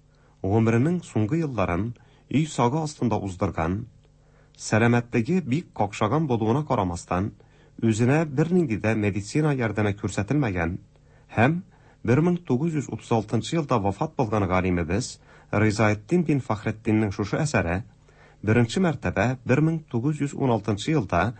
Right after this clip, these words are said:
Оренбургта басылып чыга. Ниһаять, арадан җитмеш өч ел үткәннән һәм С С С Рда Горбачевның демократ ярәштерү җилләре исә башлаганнан соң,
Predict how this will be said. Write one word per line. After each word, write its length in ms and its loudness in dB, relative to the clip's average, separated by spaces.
Оренбургта 580 2
басылып 340 -6
чыга. 300 -6
Ниһаять, 560 4
арадан 480 2
җитмеш 420 -4
өч 220 -4
ел 160 -2
үткәннән 640 0
һәм 120 2
С 180 -4
С 80 -4
С 120 -6
Рда 440 0
Горбачевның 800 0
демократ 500 0
ярәштерү 560 -2
җилләре 400 0
исә 260 -2
башлаганнан 600 0
соң, 340 -6